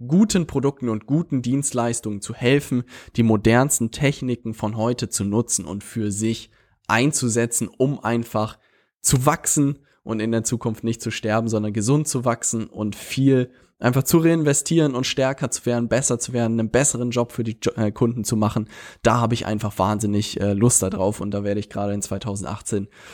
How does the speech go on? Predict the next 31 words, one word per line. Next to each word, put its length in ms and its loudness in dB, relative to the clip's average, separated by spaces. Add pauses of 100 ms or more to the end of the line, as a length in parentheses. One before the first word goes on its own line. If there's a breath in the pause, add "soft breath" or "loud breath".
(180 loud breath)
wird 280 -2
da 200 4
richtig 480 0
Gas 280 0
gegeben. 460 -10 (800)
Ähm, 340 4 (460 soft breath)
worauf 400 4
man 120 4
sich 140 0
natürlich 400 0
einstellen 400 0
muss 220 0
und 100 0
was 160 0
ich 140 -6
auch 100 -2
in 80 -4
der 80 -4
letzten 320 -4
Zeit, 380 -4
äh, 160 -8
vermehrt 500 -4
beobachte, 840 -2 (280 loud breath)
dass 100 2
man 140 2
wirklich 280 0
Gegenwind 680 2
aus 160 -4
allen 260 -4
Richtungen 400 -4
bekommt, 480 -14